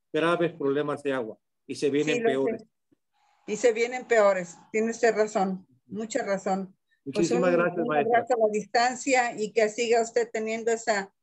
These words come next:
Speaker 2: fortaleza para poder convencer a la humanidad que necesitamos ser más conscientes.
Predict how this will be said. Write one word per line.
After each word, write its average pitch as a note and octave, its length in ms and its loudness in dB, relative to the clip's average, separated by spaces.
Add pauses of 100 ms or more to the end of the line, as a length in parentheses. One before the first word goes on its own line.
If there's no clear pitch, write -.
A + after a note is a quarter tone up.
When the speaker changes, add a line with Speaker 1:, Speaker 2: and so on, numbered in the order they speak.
(280)
Speaker 2:
fortaleza A3+ 720 0
para G#3 280 -4
poder G#3 340 -2
convencer G3+ 560 0
a G#3 60 4
la G3+ 120 -4
humanidad F#3+ 580 -2
que G3+ 100 -6
necesitamos G3+ 840 -4
ser G3+ 160 4
más G3 240 -4
conscientes. F3+ 840 -2